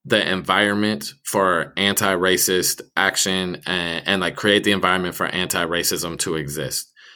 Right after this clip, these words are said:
So too, too many organizations are reaching out and looking for a checklist. What do we do? How do we hire, how do we, how do we hire more, more Black people, for example?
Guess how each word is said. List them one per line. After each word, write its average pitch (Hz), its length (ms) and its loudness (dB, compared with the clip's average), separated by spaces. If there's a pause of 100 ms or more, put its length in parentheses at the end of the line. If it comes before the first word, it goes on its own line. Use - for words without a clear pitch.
(180)
So 98 500 0
too, 139 460 4
too 156 180 2
many 127 220 4
organizations 98 720 0
are 87 440 0
reaching 101 380 -2
out 95 160 2
and 95 80 -2
looking 95 180 -4
for 90 160 -4
a 78 60 -2
checklist. - 640 -4
What 123 140 4
do 139 60 6
we 131 100 6
do? 110 180 0
How 113 160 4
do 135 80 4
we 139 100 0
hire, 117 380 0
how - 120 0
do 196 60 2
we, 160 260 2 (180)
how 170 100 0
do 180 40 6
we 165 60 4
hire 143 240 2
more, 117 340 0
more 113 200 0
Black 101 260 0
people, 82 220 -8
for 87 160 -6
example? 78 480 -10